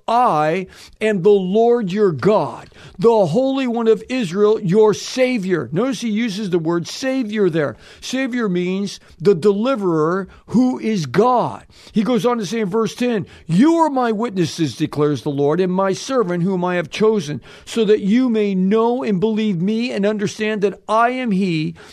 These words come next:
Before me there is no God formed, and there will be none after me. Even from eternity I am he,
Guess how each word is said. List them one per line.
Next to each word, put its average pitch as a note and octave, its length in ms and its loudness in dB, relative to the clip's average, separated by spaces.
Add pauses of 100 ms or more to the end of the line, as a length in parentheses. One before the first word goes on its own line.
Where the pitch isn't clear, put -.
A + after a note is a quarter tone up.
(140)
Before B3 540 0
me A3 180 -2
there G3+ 240 2
is D#3+ 180 -4
no A#3 400 2
God G#3 360 0
formed, F3 480 -4
and F#3+ 160 -2
there G#3 60 4
will G3+ 60 2
be G3 280 -2
none A3 320 -2
after A#3 460 -4
me. E3+ 280 -4 (520)
Even C4 400 0
from A3 260 0
eternity B3 720 -4 (100)
I A#3 320 -2
am G#3 280 0
he, E3+ 500 -2